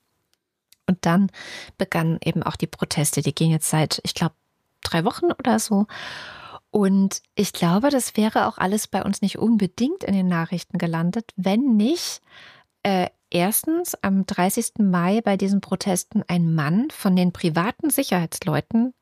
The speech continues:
also Kushner Island Sicherheitsleuten, verletzt worden wäre. Das hat dann eine ziemliche Welle der Empörung ausgelöst und, äh,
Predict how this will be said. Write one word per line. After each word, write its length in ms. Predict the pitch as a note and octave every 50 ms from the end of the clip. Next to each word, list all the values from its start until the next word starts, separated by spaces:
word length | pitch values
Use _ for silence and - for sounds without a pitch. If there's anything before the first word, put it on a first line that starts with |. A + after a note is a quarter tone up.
| _ _
also 300 | D#3+ E3+ E3+ - D#3+ D#3+ - _ _ _ _ _ _ _ _
Kushner 460 | - - B3+ - - - G3 D#3+ - -
Island 420 | G3+ A#3 G#3 F3+ F3 E3+ - - -
Sicherheitsleuten, 1000 | E3+ F3+ E3+ - - E3 F3 D#3+ D3+ - - - - D#3 D#3+ D#3+ - - A3
verletzt 560 | G#3+ - - F3+ E3+ G3 B3+ - - - - G3+
worden 280 | F3+ F3+ F3 F3 D#3+
wäre. 240 | D#3 D#3+ D#3+ F3 -
Das 180 | - F#3 - -
hat 140 | F3+ -
dann 100 | F3+ F3+
eine 100 | F3 D#3
ziemliche 420 | - - G#3+ G#3+ A3 A3 - F#3+ F#3
Welle 360 | F3+ F#3 F#3+ F3+ F3+ F3+ F3 - - - - - - - _ _ _ - -
der 120 | F#3+ -
Empörung 480 | - E3+ E3+ - - A#3+ B3 C4 A#3+ A#3
ausgelöst 720 | - G3+ G3+ G3+ - - F#3 F#3 F#3+ F#3 F3+ F#3 F#3 - -
und, 240 | F3 F3+ F3 - -
äh, 320 | - E3+ E3+ E3+ E3 D#3+